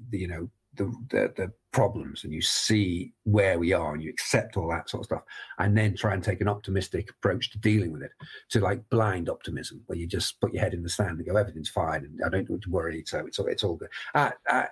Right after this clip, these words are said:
doesn't help anyone. You know, that's, that's, um, um, yeah, that's, that's not gonna help anyway. But a pragmatic, optimistic sort of, um, uh, the thing is important, I think, um,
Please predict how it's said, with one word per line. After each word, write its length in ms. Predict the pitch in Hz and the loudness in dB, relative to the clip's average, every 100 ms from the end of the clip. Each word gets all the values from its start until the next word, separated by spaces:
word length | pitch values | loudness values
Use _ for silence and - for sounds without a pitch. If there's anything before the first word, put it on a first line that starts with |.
| - _ _ 143 | -10 _ _ 2
doesn't 220 | 131 113 | 4 6
help 260 | 110 98 98 | 4 4 4
anyone. 420 | 104 87 80 92 | 2 2 0 2
You 80 | 98 | 4
know, 60 | |
that's, 240 | 104 120 - | 4 2 2
that's, 360 | 113 110 - | 0 0 0
um, 300 | 113 95 90 - _ - _ _ _ _ _ _ - - - - - - | 0 2 -2 -8 _ -20 _ _ _ _ _ _ -12 -12 -14 -16 -18 -4
um, 720 | - 98 92 87 85 87 85 - - | 0 2 2 0 0 -2 -4 -8 -2
yeah, 260 | 107 87 | 0 2
that's, 220 | 95 110 - | 2 2 2
that's 220 | 110 - | 2 2
not 140 | 92 | 0
gonna 120 | 87 | 0
help 220 | 87 87 92 | -2 -2 -2
anyway. 260 | 85 85 90 | -2 0 2
But 100 | 110 | 2
a 100 | - | 0
pragmatic, 1120 | - 131 143 117 120 135 127 - - - - - _ _ _ _ - | 0 4 4 6 6 6 4 2 0 -4 -20 -20 _ _ _ _ 0
optimistic 840 | 107 - 110 110 110 - 104 - | 0 0 4 4 4 0 -2 0
sort 380 | - 95 95 85 | 0 0 0 -2
of, 120 | 90 | 0
um, 520 | 95 85 82 78 80 - _ _ _ _ _ _ _ - - - | 0 0 -2 -4 -6 -12 _ _ _ _ _ _ _ -16 -14 -2
uh, 680 | 101 50 50 - - - - - | 2 2 2 2 0 -2 -6 -6
the 100 | - | -4
thing 300 | - 117 110 | 0 2 4
is 340 | 139 139 113 | 6 6 6
important, 580 | 98 85 127 113 117 - | 2 4 4 4 0 -6
I 60 | |
think, 300 | - 90 - - _ - - - - - | -4 -4 -6 -14 _ -20 -20 -20 -8 0
um, 640 | 98 101 101 101 101 | 2 4 4 4 2